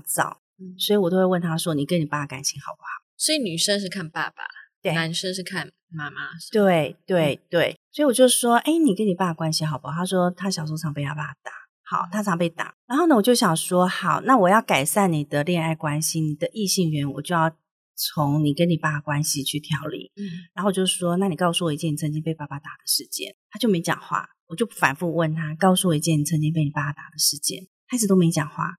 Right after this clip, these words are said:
Speaker 1: 然后就说他去上厕所。等他上完厕所来，回来的时候，我又继续问他，他也是都没讲话，是沉默不语的哦。
Speaker 2: 嗯。
Speaker 1: 对，后来我就看他印堂红的，我就说：“诶，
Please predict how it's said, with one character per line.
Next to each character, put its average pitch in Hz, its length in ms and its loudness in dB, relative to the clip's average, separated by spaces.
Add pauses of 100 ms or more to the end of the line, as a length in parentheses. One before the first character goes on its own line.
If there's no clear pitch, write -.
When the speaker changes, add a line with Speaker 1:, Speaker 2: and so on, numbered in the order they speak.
(140)
Speaker 1:
然 160 100 -4
后 185 80 4
就 185 60 2
说 175 120 4
他 165 120 6
去 165 100 0
上 151 180 2
厕 151 200 0
所。 - 200 0 (360)
等 233 100 -4
他 302 80 4
上 311 160 4
完 254 100 6
厕 269 160 4
所 214 160 4
来， 151 300 4
回 185 220 2
来 190 160 6
的 170 80 0
时 170 160 0
候， 175 120 2
我 151 80 2
又 185 80 2
继 196 140 0
续 180 140 -2
问 160 200 2
他， 151 360 -8 (400)
他 214 100 -6
也 170 80 0
是 170 100 -4
都 170 120 -4
没 147 100 0
讲 143 160 -8
话， 139 80 -20 (420)
是 359 140 -8
沉 196 320 4
默 226 260 6
不 208 300 -2
语 147 240 0
的 147 220 2
哦。 143 340 -2
Speaker 2:
嗯。 190 580 -12
Speaker 1:
对， - 280 -6 (120)
后 349 140 0
来 254 140 6
我 175 80 4
就 208 80 2
看 226 100 2
他 202 200 2
印 202 180 2
堂 143 280 -6
红 127 540 -8
的， - 160 -14 (140)
我 202 100 -8
就 311 180 0
说 247 600 2 (440)
：“诶， 285 100 2